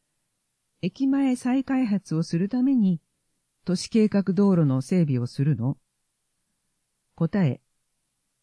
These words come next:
都市計画道路の整備は、歩行者等が安全安心に利用できる道路空間の確保や、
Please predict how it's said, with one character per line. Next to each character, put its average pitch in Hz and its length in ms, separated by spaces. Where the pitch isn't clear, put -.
都 202 100
市 - 140
計 294 180
画 277 260
道 277 180
路 180 140
の 131 120
整 190 240
備 143 160
は、 117 240
歩 226 160
行 294 240
者 165 160
等 214 240
が 135 240
安 220 200
全 247 340
安 220 180
心 247 260
に 233 140
利 202 120
用 214 180
で 202 120
き 196 160
る 127 260
道 254 280
路 247 100
空 247 220
間 143 200
の 120 120
確 - 260
保 143 180
や、 120 220